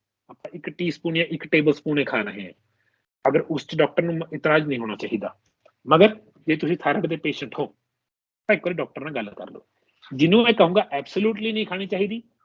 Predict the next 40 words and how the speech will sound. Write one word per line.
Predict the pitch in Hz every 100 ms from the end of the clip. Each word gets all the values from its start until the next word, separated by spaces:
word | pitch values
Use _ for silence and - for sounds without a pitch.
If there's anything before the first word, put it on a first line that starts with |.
| _ -
ਉਹ | 214 220
ਹੈ | 220
ਜਿਹੜਾ | 170 180 220
ਕਿ | 214 214 -
ਇਮਿਊਨ | 185 190 226
ਸਪਰੈਸੈਂਟਸ | - 185 165 147 165 147
'ਤੇ | - 120
ਹੈ, | 98 _ _ _
ਕਿਡਨੀ | 175 160 185 160 -
ਟ੍ਰਾਂਸਪਲਾਂਟ | 160 160 - 165 165
ਹੋਈ | 170
ਹੋਈ | 156 175
ਹੈ, | 202 _ - - _ _ 160
ਹੈ |
ਨਾ, | 190
ਕੋਈ | 190 170
ਇਹੋ | 147
ਜਿਹਾ | 170
ਟ੍ਰਾਂਸਪਲਾਂਟ | 170 156 - 185 165
ਹੋਇਆ | 170 160
ਹੈ | 175
ਜਿਹੜਾ | 220 _ _ 165 214 -
ਇਮਿਊਨ | 196 208 240
ਸਪਰੈਸੈਂਟਸ | 180 170 151 156 135
'ਤੇ | -
ਹੈ। | 107
ਕਿਉਂ? | - 240 - _ _ -
ਕਿਉਂਕਿ | 196 240 233
ਇਮਿਊਨ | 190 190 214 214 _ _ _ _ - 196 - 202
ਨੂੰ | 226
ਵਧਾ | 220 170
ਦੇਗਾ, | 104 104 95 - _ _ -
ਉਹਨਾਂ | 156 214
ਨੂੰ | 226
ਇਮਿਊਨ | 202 190 208
ਸਪਰੈਸੈਂਟ | 196 147 156 208 190
ਦੇ | 170
ਜਾ | 143 131
ਰਹੇ |
ਹੁੰਦੇ। | 165 165 220